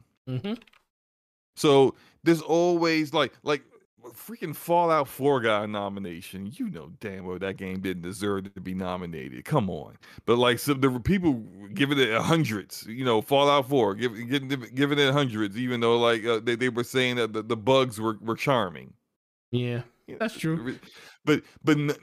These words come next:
Speaker 2: those kind of studio, all s-, those studios I just mentioned don't have any, uh, they, they, they, they don't have any, uh, leeway with gamers and, and media types any further.
Speaker 1: Which one
Speaker 2: They,
Speaker 1: of
Speaker 2: they,
Speaker 1: the,
Speaker 2: they screwed
Speaker 1: um,
Speaker 2: it all away.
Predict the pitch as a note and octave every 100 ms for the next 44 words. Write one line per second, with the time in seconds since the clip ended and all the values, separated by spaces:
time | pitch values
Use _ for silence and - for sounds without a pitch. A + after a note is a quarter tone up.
0 | B2 A2 C#3 F#3 - F3+ D3 C3+ D3+ C#3+
1 | C3+ B2+ B2 A#2 B2 D#3+ F3+ - C#3 C3+
2 | D#3+ C3 A#2+ A#2 G#2+ A#2 G#2+ A2+ G#2+ G#2+
3 | G2+ G#2 G2 G#2+ G2 F#2 - G#2 G2 F2
4 | F#2+ _ _ _ _ _ _ - F#2+ F#2
5 | E2 D#2 - _ _ - A2 G#2+ A2+ G2
6 | A2+ F#2+ A2+ A#2 G#2+ A2+ A2 G#2 G2 G#2
7 | G2 G2 F#2 F#2+ G2+ A2 G#2+ F#2+ F2 F2
8 | E2+ F#2 E2 G2 G#2+ G2+ F#2 F2+ F#2 -
9 | F#2 F2+ - F#2 F#2+ G2 G2+ F#2 F2 F#2+
10 | F2+ - D#2 D#2 D2+ - - - _ _
11 | _ _ D3 D#3+ D#3+ D#3 D#3 D3 - D3
12 | C#3+ C#3+ - C3+ C3 B2+ A#2 G#2+ G2+ G2
13 | G2 G2+ F#2